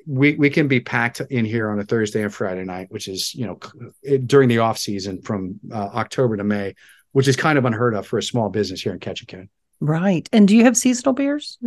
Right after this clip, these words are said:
Speaker 2: Have you been releasing those?
Speaker 1: We do. Right now, we're really leaning into summer.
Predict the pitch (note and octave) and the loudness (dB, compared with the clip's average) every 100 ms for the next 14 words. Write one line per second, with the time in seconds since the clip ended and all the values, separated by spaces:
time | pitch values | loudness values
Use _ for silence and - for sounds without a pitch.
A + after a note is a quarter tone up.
0 | G3+ F#3 G3+ G3 F#3+ G3 G3+ G3 F#3+ G3+ | 0 4 4 4 4 4 2 2 2 0
1 | - _ _ - C#4 D4 F#3+ D#3+ D#4 D#4+ | -6 _ _ -4 2 4 4 6 10 10
2 | C#3+ D3+ B3 A3 A3+ A#3 C#3+ B2+ G3 G3+ | 8 6 6 6 8 8 6 4 4 4
3 | E3+ C3+ D#3 D3+ C3+ C3+ A#2 - - B2+ | 2 2 4 4 4 0 -2 -6 0 0
4 | G2+ | 0